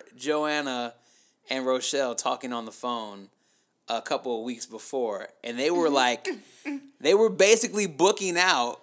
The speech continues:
Speaker 1: the next month and a half of ac-, of activities. And I was like,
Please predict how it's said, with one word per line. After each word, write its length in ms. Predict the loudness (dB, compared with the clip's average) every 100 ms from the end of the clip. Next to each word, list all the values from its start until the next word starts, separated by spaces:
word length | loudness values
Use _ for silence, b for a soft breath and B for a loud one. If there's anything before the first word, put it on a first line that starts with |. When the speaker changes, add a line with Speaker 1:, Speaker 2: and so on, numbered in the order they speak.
| _
Speaker 1:
the 140 | -8 -2
next 280 | 0 0 -2
month 220 | -2 -2
and 80 | -2
a 40 | -2
half 520 | 0 0 0 -2 -8 -12 -10
of 160 | -6
ac-, 160 | -4 -6 -6
of 140 | -4
activities. 600 | -2 -4 0 0 2 0
And 80 | 2
I 40 | 0
was 100 | 2
like, 260 | -2 -2